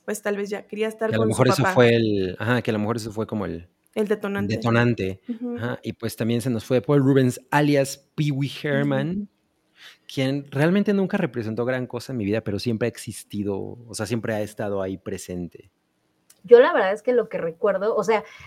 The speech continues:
Speaker 3: al principio, eh, no era para nada, eh, como visual y todo, su, su onda no, no, no me llamaba la atención, era como muy surrealista, no, no, no era algo que <laughs> me gustara.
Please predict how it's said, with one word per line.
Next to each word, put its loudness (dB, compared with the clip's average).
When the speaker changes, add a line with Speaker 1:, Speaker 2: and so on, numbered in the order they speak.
Speaker 3:
al 4
principio, 2
eh, -4
no 0
era 2
para -4
nada, -4
eh, -4
como -8
visual 4
y 2
todo, 6
su, -4
su -6
onda 0
no, -2
no, -4
no -4
me 2
llamaba 2
la -2
atención, -4
era -4
como -2
muy -8
surrealista, 0
no, -2
no, 2
no 4
era 6
algo 6
que 2
<laughs> -14
me 0
gustara. -4